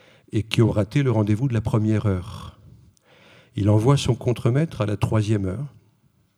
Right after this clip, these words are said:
il l'envoie à la sixième heure, il l'envoie à la neuvième et même à la onzième heure du jour,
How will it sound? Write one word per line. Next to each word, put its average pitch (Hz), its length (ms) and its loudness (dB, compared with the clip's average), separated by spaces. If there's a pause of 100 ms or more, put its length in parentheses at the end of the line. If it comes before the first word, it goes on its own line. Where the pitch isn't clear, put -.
(600)
il - 240 -2
l'envoie 104 380 4
à 117 40 0
la 104 100 2
sixième 113 520 0
heure, 156 300 -2 (1000)
il 113 120 0
l'envoie 127 340 2
à 135 60 0
la 120 120 0
neuvième 147 500 0
et 123 100 2
même 160 220 4
à 135 60 0
la 120 200 -2
onzième 127 400 2
heure 113 120 -2
du 98 100 -6
jour, 101 320 -6